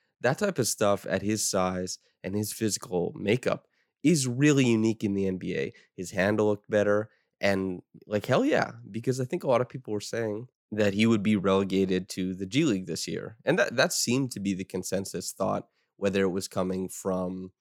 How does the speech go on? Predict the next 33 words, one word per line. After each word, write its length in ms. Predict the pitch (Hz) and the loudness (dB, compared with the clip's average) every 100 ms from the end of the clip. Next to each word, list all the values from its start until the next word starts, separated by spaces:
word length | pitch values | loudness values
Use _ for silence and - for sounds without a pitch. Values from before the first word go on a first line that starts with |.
| _ - | _ -8
you 80 | 95 | -2
know, 120 | 92 | 0
scouts, 680 | - - 107 101 - - - _ _ - | 0 2 4 4 0 -6 -6 _ _ -2
analysts, 680 | 107 98 95 95 95 - | 2 4 4 2 2 -2
or 220 | - 92 98 | -4 -2 -2
just 260 | 95 87 | -2 -8
talking 400 | - 90 - 85 | -4 -4 -4 -6
heads, 420 | 98 98 92 90 | 2 2 2 -2
whatever. 520 | 92 98 95 85 85 - | -2 2 2 0 -4 -2
Not 220 | 107 107 | 0 0
that 220 | 104 92 | 2 0
talking 380 | - 98 - 95 | -2 -6 -6 -6
heads 220 | 101 95 | -4 -6
spend 300 | - - 101 98 | -6 -4 -4 -4
a 120 | 98 | -4
ton 260 | 95 - 101 | -4 -2 -2
of 120 | 98 | -2
time 280 | - 98 101 | -4 -6 -6
on 80 | 95 | -4
Delano 280 | 92 98 92 | -4 -4 0
Banton, 380 | 101 110 92 101 _ _ _ | 2 2 0 -10 _ _ _
but 220 | 185 170 - _ _ - | 0 0 -2 _ _ 0
that's 180 | 147 160 | 0 2
what 100 | 139 | 2
I 60 | |
mean. 260 | 147 131 - _ _ | 2 0 -2 _ _
He 460 | - - 202 226 220 | -16 -10 -6 -4 -4
was 280 | 185 190 156 | 0 0 0
really, 580 | 147 127 170 214 208 190 | -4 2 4 4 2 0
really 340 | 160 175 170 | 4 4 6
impressive 460 | 165 160 147 131 120 | 4 2 0 0 -2
in 100 | 120 | 0
transition 680 | 113 113 151 175 110 117 | 2 2 2 2 2 0